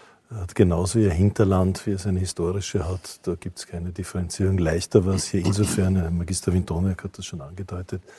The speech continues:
nachdem das die einzige Einbringöffnung war für die gesamte Baustelle, sind alle Galerien, alles weg gewesen und wurden dann wieder eingebaut.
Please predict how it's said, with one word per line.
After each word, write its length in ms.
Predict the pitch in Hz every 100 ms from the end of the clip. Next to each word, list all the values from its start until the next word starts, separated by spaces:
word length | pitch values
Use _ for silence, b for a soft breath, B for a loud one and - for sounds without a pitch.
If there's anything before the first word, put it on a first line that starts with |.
| B B B B B B -
nachdem 320 | 101 107 104
das 120 | 104
die 100 | -
einzige 420 | 92 104 - 104
Einbringöffnung 840 | - 113 113 110 92 87 - 95 80
war 160 | 85
für 140 | 82 90
die 80 | 92
gesamte 440 | - - 85 -
Baustelle, 580 | - 82 87 - 98 95
sind 200 | - 95
alle 200 | 90 101
Galerien, 500 | 98 98 92 95 104
alles 340 | - 98 101 -
weg 220 | 92 -
gewesen 520 | 95 85 85 - 90
und 400 | 87 95 92 -
wurden 280 | 101 90 87
dann 260 | 82 82 90
wieder 200 | 95 98
eingebaut. 600 | 85 98 98 85 85